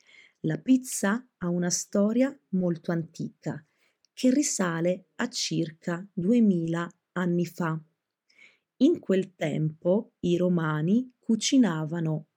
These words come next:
un tipo di pane piatto chiamato picea, condito con olio d'oliva, erbe aromatiche e formaggio.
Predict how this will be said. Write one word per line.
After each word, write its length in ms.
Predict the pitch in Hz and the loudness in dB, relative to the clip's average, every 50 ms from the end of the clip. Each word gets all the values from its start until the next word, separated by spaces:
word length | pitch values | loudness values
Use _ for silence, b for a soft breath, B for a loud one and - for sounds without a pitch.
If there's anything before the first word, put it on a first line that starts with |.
| _ | _
un 320 | - 190 190 196 196 196 _ | -2 0 2 2 0 0 _
tipo 340 | - 277 247 - - - 165 | 2 2 2 2 2 -4 0
di 160 | 160 240 254 | 0 0 0
pane 540 | 254 - 185 175 170 170 170 175 165 - _ | 0 -2 -2 -2 0 -2 -2 -4 -4 -8 _
piatto 880 | - - - 196 175 151 156 160 - _ _ _ - - 175 156 156 156 | -12 -4 -2 -2 -2 -2 -4 -8 -12 _ _ _ -4 -2 -2 -2 -2 -6
chiamato 800 | - - - 269 240 214 185 170 165 165 165 - 185 175 165 165 _ _ _ _ _ | -6 0 2 4 4 4 2 0 -2 -6 -6 -2 -2 -2 -4 -4 _ _ _ _ _
picea, 460 | - 160 160 - - - 131 101 151 156 _ _ _ _ | -12 -10 -6 -4 -4 -4 -4 -6 -8 -10 _ _ _ _
condito 600 | - 214 208 208 220 247 233 214 - - 175 175 | 2 6 6 6 8 6 4 4 2 -2 -4 -4
con 240 | - - 175 175 196 | -2 -2 0 2 4
olio 260 | 208 202 175 165 160 | 4 4 4 2 0
d'oliva, 680 | 156 160 170 160 160 165 175 180 175 - 254 285 277 _ _ _ _ | 0 0 0 0 0 0 -2 0 2 2 0 0 0 _ _ _ _
erbe 400 | - 202 202 196 170 151 151 160 | 0 2 2 2 2 -2 -2 0
aromatiche 880 | 160 185 233 262 220 175 165 165 - - 170 - - - 175 175 175 _ _ _ | 2 4 6 6 4 4 0 -4 -6 -6 -6 -6 -4 -4 -4 -4 -4 _ _ _
e 120 | - 170 | -6 -6
formaggio. 1120 | 165 - - - - 170 170 160 165 165 160 160 160 160 156 147 160 170 165 165 160 _ | -6 -6 -8 -6 -4 -2 0 0 0 0 0 -2 -2 -2 -2 -2 0 0 0 -2 -6 _